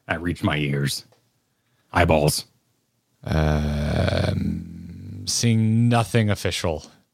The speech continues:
Speaker 1: Okay.
Speaker 2: Uh, when I Google, uh, yeah. When I'm
Speaker 1: Interesting. I mean, if they do take off, like, they had a good hurrah.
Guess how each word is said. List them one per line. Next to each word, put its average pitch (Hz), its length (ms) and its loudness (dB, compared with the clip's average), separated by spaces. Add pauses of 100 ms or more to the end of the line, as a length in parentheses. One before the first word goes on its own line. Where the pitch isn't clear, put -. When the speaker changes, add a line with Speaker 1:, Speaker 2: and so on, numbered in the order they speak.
(220)
Speaker 1:
Okay. 104 200 4
Speaker 2:
Uh, 71 80 6
when 85 100 2
I 85 100 0
Google, 82 500 0 (140)
uh, 76 400 -2 (2000)
yeah. 69 240 -10 (300)
When - 140 -6
I'm 82 120 -4
Speaker 1:
Interesting. 131 320 0
I 117 60 4
mean, 139 160 4
if 135 120 -2
they 131 120 4
do 180 140 6
take 170 200 2
off, 156 180 4
like, 117 160 4
they 107 140 6
had 131 160 4
a - 60 -2
good 101 240 4
hurrah. 78 580 0